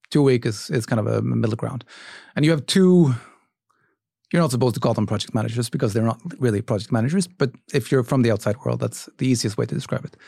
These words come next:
One is the Scrum Master and the other one is the P O or the product owner. So, and they're quite different. Uh, the, the Scrum Master's role is really to,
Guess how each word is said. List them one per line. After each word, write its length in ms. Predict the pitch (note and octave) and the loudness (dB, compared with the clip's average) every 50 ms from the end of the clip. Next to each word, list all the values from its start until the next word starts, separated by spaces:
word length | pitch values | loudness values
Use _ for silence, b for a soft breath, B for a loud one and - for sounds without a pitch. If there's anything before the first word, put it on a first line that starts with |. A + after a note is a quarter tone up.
| B B B B B B | B B B B B B
One 220 | B - D#3 E3+ | B 2 4 4
is 100 | E3+ C3+ | 4 4
the 80 | A2+ B2 | 2 0
Scrum 220 | A#2 - D3 C#3+ | 0 2 2 2
Master 260 | D#3+ E3+ F3+ F3 - D#3 | 4 2 2 0 0 2
and 120 | C3+ B2 | 2 4
the 40 | B2 | 4
other 120 | A2+ A2 A#2 | 4 2 2
one 160 | A2 G#2+ A2 | 0 0 -2
is 100 | A2 - | -2 -4
the 120 | - A#2+ | -4 -6
P 220 | A2+ - - A#2+ A2 | -4 -2 0 0 2
O 40 | |
or 180 | G#2+ A2+ A2+ A2 | 2 0 -2 -2
the 80 | G#2+ A2+ | -4 -4
product 480 | A2+ _ - - B2 A#2+ A#2 - - - _ - | -8 _ -6 -4 -4 -4 -4 -8 -12 -18 _ -2
owner. 280 | - A#2+ A2 - - - - _ _ _ B B B B B B B B B B B B B | -2 0 0 -2 -4 -8 -20 _ _ _ B B B B B B B B B B B B B
So, 380 | - - A#2+ A#2+ A#2 B2 - - _ _ _ _ _ _ | -6 -2 0 0 0 -2 -4 -6 _ _ _ _ _ _
and 160 | - B2+ B2+ | -6 -2 0
they're 220 | C3 D3 D3+ C3 - _ _ _ _ - | 2 2 2 2 -2 _ _ _ _ -2
quite 380 | - F#3+ G#3 F3+ - - _ - | 0 0 0 0 -2 -8 _ -2
different. 420 | - D#3+ C3 - B2 A2+ A2 - - - - | 0 0 0 0 0 -2 -2 -4 -8 -8 -4
Uh, 260 | B2 A2 G#2+ A2 A2+ | -2 0 0 0 0
the, 200 | A#2 A#2+ C3 C3+ | 2 2 2 0
the 160 | G#3 - D3 | 0 0 -2
Scrum 260 | A2+ - - F#3 F3 | -2 0 2 2 4
Master's 340 | E3 D3 B2 A#2 B2 A2+ A2 | 4 2 0 -2 -2 -2 0
role 240 | A#2+ A2+ A2+ A2 G#2 | 0 0 2 2 0
is 140 | G#2 F#2 A2 | 0 0 0
really 200 | A#2+ A2+ A2+ G#2+ | 2 2 2 2
to, 300 | - - A#2 G#2+ G2 A#2 | 0 0 -2 -2 -4 -4